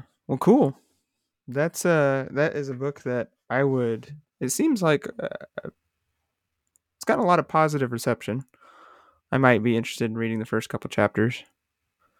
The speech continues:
and what it has to say about some of the people that I bump into.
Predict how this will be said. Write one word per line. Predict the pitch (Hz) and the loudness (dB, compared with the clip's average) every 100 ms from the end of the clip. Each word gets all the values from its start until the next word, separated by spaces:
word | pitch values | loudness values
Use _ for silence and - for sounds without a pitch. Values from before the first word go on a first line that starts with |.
| _ _ _ - | _ _ _ -2
and | 113 113 107 - _ | 0 2 -2 -6 _
what | 135 117 | -2 -2
it | 101 | 0
has | 127 113 - | -2 -2 -4
to | - | -6
say | 113 | -2
about | 113 107 - | -2 -2 -6
some | - 113 | -6 -6
of | 110 | -4
the | 104 110 101 - - _ _ | -4 -4 -4 -6 -14 _ _
people | 131 117 | -2 -2
that | 104 120 | -2 0
I | 110 | 0
bump | 107 110 113 | 0 -4 -4
into. | 113 - 107 131 | -6 -4 -6 -6